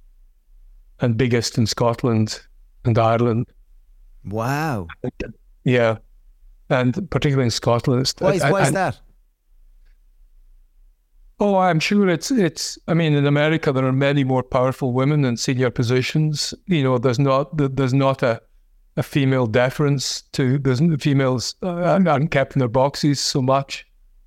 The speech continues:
Speaker 1: as they are in the, in, in, in this part of the world, and particularly in Scotland. Um, so, uh, uh, and, and the thing about the, f-, and, uh, uh, the,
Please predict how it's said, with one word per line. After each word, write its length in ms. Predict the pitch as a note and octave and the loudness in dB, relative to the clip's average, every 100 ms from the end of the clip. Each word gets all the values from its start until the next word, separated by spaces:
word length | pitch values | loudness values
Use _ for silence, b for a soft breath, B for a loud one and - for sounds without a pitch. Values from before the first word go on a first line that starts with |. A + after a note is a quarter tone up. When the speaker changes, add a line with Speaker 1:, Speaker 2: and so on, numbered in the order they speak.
| - | -4
Speaker 1:
as 100 | C3+ | -2
they 140 | A2+ C3 | 0 2
are 320 | B2+ C3 B2+ _ _ _ _ _ - | 2 2 -2 _ _ _ _ _ -2
in 340 | C#3+ B2+ A#2+ | 0 2 2
the, 400 | A#2+ A#2 A#2 B2+ - | 2 2 2 0 -4
in, 600 | - B2+ D3 C3+ C3+ D3+ | 0 0 2 2 2 2
in, 200 | C#3 B2+ | 2 0
in 180 | C#3+ B2 | 2 2
this 160 | B2+ - | 2 2
part 300 | D3 C3 - | 0 0 0
of 100 | B2 | 0
the 80 | B2 | 0
world, 420 | B2+ C3 C#3+ - | 0 0 0 -2
and 160 | B2+ | -6
particularly 460 | - - C#3 D3 B2+ | -6 -6 -2 0 0
in 60 | A2+ | 0
Scotland. 640 | - A#2+ B2 D3+ C#3 D3 _ _ _ _ _ _ - | 0 0 0 0 -2 -4 _ _ _ _ _ _ 0
Um, 460 | B2+ B2 A#2+ A2+ - - _ | 2 2 2 0 -4 -20 _
so, 400 | - D3 B2+ E3 F#3+ | -4 0 0 0 0
uh, 320 | F3 F3 E3+ D3 | 0 0 -2 -2
uh, 140 | D#3 | -2
and, 220 | - D3 F3+ | 0 0 0
and 160 | C#3+ | 0
the 40 | C3+ | 0
thing 180 | E3+ D#3 | 0 0
about 320 | C3 C3 C#3+ | 0 -2 -2
the, 60 | |
f-, 160 | B2 - - _ _ _ _ _ _ _ _ _ - | -6 -10 -20 _ _ _ _ _ _ _ _ _ -6
and, 160 | C3+ - | -2 0
uh, 120 | D3+ - | -2 -4
uh, 80 | D3 - | -6 -4
the, 180 | C#3 | -4